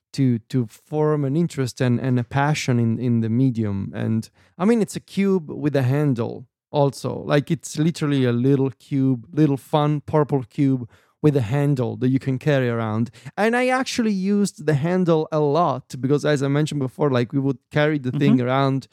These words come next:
Speaker 1: you know, play on different T Vs. At my friend's house, for example, I would take the GameCube with me.
Speaker 2: Did you have the screen? I, uh, we spoke. I know we've spoken about this before, but I don't remember. I had
Speaker 1: I
Speaker 2: the
Speaker 1: did
Speaker 2: screen.
Speaker 1: not.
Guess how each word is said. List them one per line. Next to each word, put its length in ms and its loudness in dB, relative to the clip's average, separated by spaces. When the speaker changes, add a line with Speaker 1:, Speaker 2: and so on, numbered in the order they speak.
Speaker 1:
you 80 -4
know, 80 4
play 260 0
on 120 2
different 300 -2
T 140 -2
Vs. 280 0
At 80 2
my 120 0
friend's 320 0
house, 200 0
for 140 -2
example, 440 0
I 60 2
would 160 -2
take 260 -4
the 80 -4
GameCube 500 -2
with 220 -2
me. 240 -4
Speaker 2:
Did 160 -6
you 120 2
have 160 0
the 120 -2
screen? 600 0
I, 220 2
uh, 260 0
we 120 -6
spoke. 280 0
I 40 4
know 120 0
we've 140 -2
spoken 320 0
about 120 2
this 120 -6
before, 300 0
but 80 0
I 60 2
don't 140 0
remember. 280 0
I 140 0
had 160 4
Speaker 1:
I 40 2
Speaker 2:
the 100 -2
Speaker 1:
did 120 2
Speaker 2:
screen. 340 4
Speaker 1:
not. 100 -2